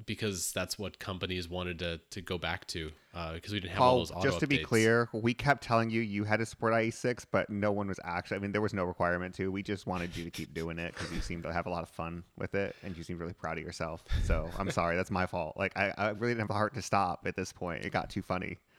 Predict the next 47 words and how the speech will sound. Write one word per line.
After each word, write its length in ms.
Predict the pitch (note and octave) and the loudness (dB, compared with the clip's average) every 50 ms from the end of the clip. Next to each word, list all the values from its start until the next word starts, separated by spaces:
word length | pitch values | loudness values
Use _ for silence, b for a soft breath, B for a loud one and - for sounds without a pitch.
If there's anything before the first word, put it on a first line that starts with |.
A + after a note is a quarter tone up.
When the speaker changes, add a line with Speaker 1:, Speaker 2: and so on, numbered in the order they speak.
| b b b b - | b b b b 0
Speaker 2:
It, 60 | G#2+ | 0
like, 120 | G2+ - - | 0 2 0
was 140 | G2 F2+ | -4 -4
sad, 380 | - - G2+ F#2 F#2 G2 G2+ G2+ | 0 2 4 6 6 6 6 4
and 60 | G2 F2+ | 2 0
then 60 | E2+ | -2
it 40 | C#2+ | -2
was 120 | F2 - | -4 -4
hilarious. 580 | - F#2 F2 F2 F2 F2 F2+ G2+ - - - - _ B B B B B B B - | -2 0 0 0 0 -2 -4 -4 -6 -10 -20 -20 _ B B B B B B B -6
Speaker 1:
I 60 | B2+ | -2
think 160 | A#2+ D3 D3 - | 0 0 0 2
that's 200 | D3 C3 C3 - | 0 2 4 4
how 120 | C3 A2+ | 4 4
Speaker 2:
So. 60 | G#2 | 4
Speaker 1:
Angular 400 | G2+ G2+ G#2 G2 A2 G#2+ G2 G2 F#2+ | 2 0 0 2 2 2 2 0 0
caught 220 | - G#2+ F#2 F2 | -2 -2 -2 0
on 140 | F2+ F2 E2+ | 0 -2 -2
a 20 | F2 | -2
little 160 | F2 E2+ E2+ D2+ | -2 -4 -4 -4
bit. 240 | - E2+ E2 D#2 _ _ - | -4 -4 -4 -4 _ _ -12
People 240 | - A#2 G#2 F#2+ G2 | -6 -6 -4 -2 -2
were 60 | F#2+ F#2+ | -2 -2
like, 340 | F#2 F#2 F2+ F2 E2+ - | -2 -2 -2 -2 -4 -2
"Yeah, 160 | - A2+ A#2 A2+ | -2 -2 0 0
let's, 340 | G#2+ G#2+ A#2 - - - - | 2 2 2 2 0 -4 -6
let's 140 | B2+ - - | -6 -6 -6
do 80 | C3+ A2+ | -4 -4
Angular," 480 | G2+ G2 G#2 G2 G2+ F2+ E2+ E2 E2 | -2 -2 -2 -2 -2 -4 -4 -4 -6
and 220 | D#2+ E2+ F2 F2+ F2+ | -6 -8 -6 -4 -4
then 120 | F#2 F#2+ | -4 -2
the 80 | F#2 F2+ | -2 -4
joke 260 | E2 - F2 E2+ - - | -2 -2 -4 -4 -4 -4
just 200 | - F2 - - | -4 -4 -4 -4
kinda 260 | - - F2 E2 E2 - | -4 -4 -4 -4 -6 -8
kept 440 | - - - D2+ - _ _ _ - | -10 -8 -10 -10 -10 _ _ _ -14
going. 260 | - - - D#2+ D#2 - B B B B B B B B B B B _ _ _ _ _ _ _ _ _ _ _ _ - - B B B B B - - B B B B B B B B B | -12 -10 -10 -12 -12 -14 B B B B B B B B B B B _ _ _ _ _ _ _ _ _ _ _ _ -20 -20 B B B B B -16 -18 B B B B B B B B B
Speaker 2:
Is 160 | - B2+ - | 2 4 6
there 220 | - D3+ F#3 F#3+ D#3+ | 8 8 10 10 8
a 100 | C3+ A#2+ | 8 8
Reddit 360 | G#2+ A2 G#2 A2 A#2 - - | 8 8 10 10 8 6 6
for 80 | - | 6
that, 160 | A#2 A#2+ A#2 G2+ | 6 8 8 8
like, 260 | G#2+ G2+ - G2+ E2 | 6 4 4 2 6
the 80 | G2 | 8
underscore 840 | F#2+ F#2+ F#2 - G2 F#2+ F#2+ F#2 - - - F#2 F#2 F2+ F#2 F#2 F#2+ - - | 8 8 8 6 4 2 2 0 0 0 0 2 4 4 4 2 0 -2 0
or 180 | - G2 F2 - _ | 2 2 2 2 _
the 260 | - G2 F#2+ F#2 F#2 | 6 6 8 8 6